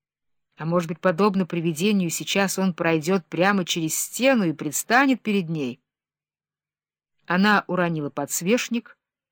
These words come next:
и побежала вглубь сада. Пересекавший его весёлый ручей остановил её бег. Она прислушалась, и ей показалось, что кто-то идёт за ней следом. Тогда, потеряв голову,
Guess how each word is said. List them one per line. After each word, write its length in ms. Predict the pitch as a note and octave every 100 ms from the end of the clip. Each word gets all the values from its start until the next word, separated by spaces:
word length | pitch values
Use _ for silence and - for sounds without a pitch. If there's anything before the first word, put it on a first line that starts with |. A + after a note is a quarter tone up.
| _ _ _
и 80 | B3
побежала 540 | - F#3 F3 F#3+ G#3+
вглубь 320 | G3 D3+ E3 -
сада. 480 | - D3 C#3 C#3 D#3+ _ _ _ _ _ _ _ _ _ _ _ _
Пересекавший 760 | G3+ G#3 G3+ - A3+ A3 -
его 240 | G3 F#3+ G#3
весёлый 480 | F#3+ E3+ G#3+ G3+ F#3+
ручей 480 | F#3 - A3+ B3+ - _ _ -
остановил 680 | F#3+ - G3 F#3+ E3+ G#3+
её 300 | G3 F#3 F#3+
бег. 440 | E3 E3 E3+ - - _ _ _ _ _ _ _ _ _ _ _ D#3+
Она 200 | F3 F3
прислушалась, 760 | D#3+ D3 G3 A3+ - G3+ F3
и 60 | F3+
ей 140 | F#3+
показалось, 580 | F#3+ F#3 F#3+ E3+ G3+ G#3+
что 240 | - - G#3
кто-то 420 | - A3+ C4+ C#4+
идёт 420 | - A#3+ G#3+ B3
за 100 | A3+
ней 200 | A3 A3
следом. 540 | G#3+ G3 F#3+ E3 A2 - _ _ _ _ _ _ _ _ _ _ _ _ _
Тогда, 340 | F3 E3 A#3
потеряв 540 | B3 A3+ A3 G#3+ A#3 F#3+
голову, 540 | E3 B3 A3 G3+ G#3+